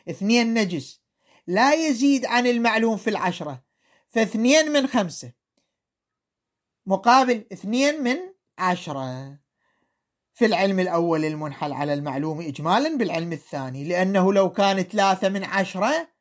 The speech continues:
وأنا صار عندي علم اثنين من خمسة، ينحل لو ما ينحل؟ ما ينحل. ليش؟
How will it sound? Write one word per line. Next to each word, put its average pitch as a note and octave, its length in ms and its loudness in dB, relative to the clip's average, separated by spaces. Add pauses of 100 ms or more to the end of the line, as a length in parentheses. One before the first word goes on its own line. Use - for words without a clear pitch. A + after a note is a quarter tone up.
(480)
وأنا G#3 380 2
صار G3+ 260 2
عندي G3+ 320 -2
علم G3+ 240 -2
اثنين G3+ 400 -2
من F#3+ 120 -2
خمسة، F#3 360 -2
ينحل A#3 380 2
لو B3 100 4
ما A#3+ 100 -2
ينحل؟ G#3 260 -4
ما G#3 80 -2
ينحل. D#3+ 360 -6 (320)
ليش؟ A#3 360 0